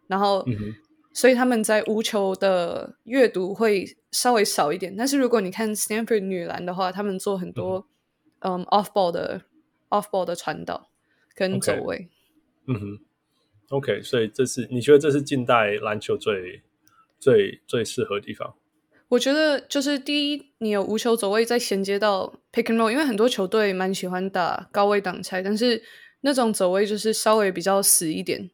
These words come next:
Speaker 1: 就是
Speaker 2: 对啊，
Speaker 1: almost everyone is
Speaker 2: 就是 Luka。
Speaker 1: used to。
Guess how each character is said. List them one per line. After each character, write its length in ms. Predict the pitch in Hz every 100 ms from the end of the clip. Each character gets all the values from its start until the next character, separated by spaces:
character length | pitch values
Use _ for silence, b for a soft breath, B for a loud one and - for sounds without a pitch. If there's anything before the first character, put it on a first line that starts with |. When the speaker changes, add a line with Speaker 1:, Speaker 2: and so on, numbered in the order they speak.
| -
Speaker 1:
就 140 | 220
是 320 | 214 208 190
Speaker 2:
对 120 | - 208
啊， 60 |
Speaker 1:
almost 280 | 214 254 269
everyone 240 | 202 214 220
is 60 |
Speaker 2:
就 60 | 190
是 60 |
Luka。 480 | 175 180 190 147 202
Speaker 1:
used 380 | 208 - 175
to。 80 | 180